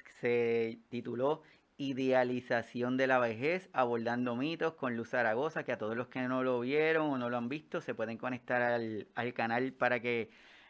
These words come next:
lo miren, que estuvo súper, pero súper interesante ese tema que discutimos, la importancia de, de crear expectativas reales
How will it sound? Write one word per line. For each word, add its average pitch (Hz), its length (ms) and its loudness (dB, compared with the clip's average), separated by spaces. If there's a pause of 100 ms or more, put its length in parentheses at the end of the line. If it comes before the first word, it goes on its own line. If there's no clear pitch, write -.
(120)
lo 113 260 0
miren, 156 280 0
que 147 80 -4
estuvo 131 300 -2
súper, 156 460 0
pero 135 240 0
súper 127 480 -2
interesante 135 1000 -4 (360)
ese 120 280 -2
tema 143 320 0
que 127 100 -4
discutimos, 123 840 -2 (320)
la 127 120 -2
importancia 139 840 0
de, 143 680 2 (540)
de 127 500 -4
crear 147 680 4
expectativas 151 1080 -4 (280)
reales 147 800 0